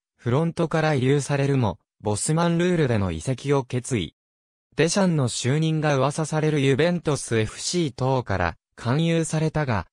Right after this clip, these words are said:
オリンピックマルセイユでのプレーを決意し移籍した。マルセイユでは、ジュリアン・ロドリゲスとカエル・ジベのコンビの前に出番がなく、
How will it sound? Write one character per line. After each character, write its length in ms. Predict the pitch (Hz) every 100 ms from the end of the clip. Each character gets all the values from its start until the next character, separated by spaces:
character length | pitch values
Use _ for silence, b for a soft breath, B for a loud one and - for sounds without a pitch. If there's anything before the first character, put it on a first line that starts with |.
| _
オ 100 | 107
リ 120 | 117 175
ン 120 | 180
ピ 100 | 175
ッ 80 | -
ク 160 | - 156
マ 100 | 160
ル 140 | 160
セ 200 | 170 170
イ 60 | 175
ユ 100 | 175
で 120 | 156
の 160 | 127 92
プ 160 | 101
レ 260 | 107 156 147
ー 40 |
を 80 | 113
決 360 | - 120 - 147
意 60 |
し 240 | - 101 87
移 40 |
籍 280 | - 107 -
し 160 | -
た。 180 | - 104 _ _ _ _ _ _
マ 180 | 107 107
ル 120 | 131
セ 280 | 170 208 196
イ 60 | 165
ユ 80 | 143
で 100 | 113
は、 240 | 95 87 _ _
ジ 180 | 92 101
ュ 20 | 127
リ 140 | 180
ア 80 | 185
ン・ 80 | 185
ロ 120 | 180
ド 120 | 175
リ 120 | 170
ゲ 120 | 180 160
ス 140 | -
と 140 | 104
カ 220 | 90 98 123
エ 60 |
ル・ 120 | 151
ジ 140 | 147 147
ベ 140 | 165
の 140 | 156 151
コ 180 | 175
ン 80 | 170
ビ 100 | 139
の 140 | 110 95
前 300 | 95 113 104
に 220 | 90 78 _ -
出 120 | 110
番 280 | 131 151 151
が 120 | 151
な 140 | 147
く、 260 | - 113